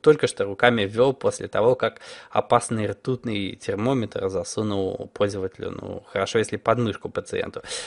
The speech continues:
Соответственно, а, когда мы из геттера что-то вызываем, то мы используем units, а, units.instance, точка конвертировать из системных настроек. То есть мы из системной, как бы,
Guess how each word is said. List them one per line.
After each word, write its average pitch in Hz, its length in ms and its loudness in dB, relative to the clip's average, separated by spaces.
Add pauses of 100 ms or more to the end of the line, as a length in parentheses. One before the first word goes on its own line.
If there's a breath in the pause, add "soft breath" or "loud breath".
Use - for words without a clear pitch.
(140 loud breath)
Соответственно, 196 680 6 (640)
а, 113 300 8
когда 123 460 6 (200)
мы 123 300 2 (400)
из 117 220 -2
геттера 117 420 4
что-то 170 300 4
вызываем, 156 640 6
то 139 240 2
мы 190 520 2
используем 170 600 0
units, 180 720 -4
а, 117 260 4
units.instance, 120 1700 -2 (440 loud breath)
точка - 480 2 (140)
конвертировать 151 1000 2
из 151 260 -6
системных - 880 -6 (200)
настроек. - 480 -6
То - 120 -12
есть - 160 -14
мы 101 180 -4
из - 200 -10
системной, 104 520 -8
как - 220 -6
бы, - 200 -4